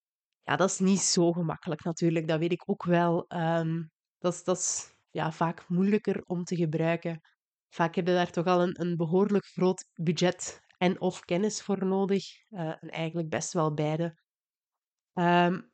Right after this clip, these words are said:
maar ik wilde het toch ook even vermelden, ook om aan te tonen van ja, er zijn heel regelmatig nieuwe ontwikkelingen, heel regelmatig nieuwe technologieën. En daar zitten ook altijd meer mogelijkheden in om, ehm,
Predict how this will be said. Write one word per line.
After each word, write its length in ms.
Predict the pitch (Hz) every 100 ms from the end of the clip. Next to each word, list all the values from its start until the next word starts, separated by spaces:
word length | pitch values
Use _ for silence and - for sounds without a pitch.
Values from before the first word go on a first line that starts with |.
| _
maar 120 | 202
ik 80 | 226
wilde 300 | 214 247 254
het 120 | 254
toch 180 | - 269
ook 160 | 302 302
even 260 | 285 254
vermelden, 640 | 208 190 175 185 240 254 247
ook 180 | 240 240
om 140 | 247
aan 160 | 196 220
te 100 | 247
tonen 360 | 240 240 240
van 120 | 226 202
ja, 180 | 185
er 160 | 180 185
zijn 360 | 185 185 185 -
heel 260 | - 185 269
regelmatig 840 | 240 220 208 175 185 220 220 208
nieuwe 240 | 190 190 202
ontwikkelingen, 640 | 185 170 180 196 185 185
heel 180 | 180 190
regelmatig 600 | 190 185 175 185 185 -
nieuwe 220 | 185 196
technologieën. 880 | 202 185 190 170 160 - 185 240 277 _ _ _ _ _ _
En 220 | 196 185
daar 280 | 170 185 208
zitten 280 | 208 202 -
ook 280 | 185 196
altijd 480 | - 175 175 196 196
meer 320 | 170 170 180
mogelijkheden 800 | 175 170 180 185 185 - 175 160
in 340 | - 165 170 -
om, 380 | 190 175 165 175 _
ehm, 300 | 170 170 170